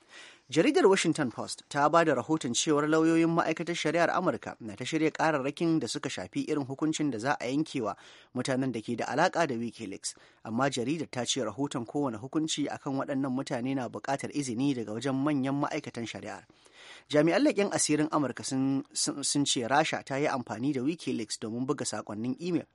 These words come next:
na tsohuwar 'yar takarar shugabancin ƙasar Amurka, Hillary Clinton, a zaben da shekarar da ya gabata.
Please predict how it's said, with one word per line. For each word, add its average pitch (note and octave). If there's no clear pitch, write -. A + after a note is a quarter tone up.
na A#2+
tsohuwar C3
'yar C#3
takarar D#3
shugabancin E3
ƙasar -
Amurka, D3+
Hillary B2+
Clinton, F#3+
a A#2
zaben A#2
da -
shekarar C#3
da G#2+
ya G#2+
gabata. G2+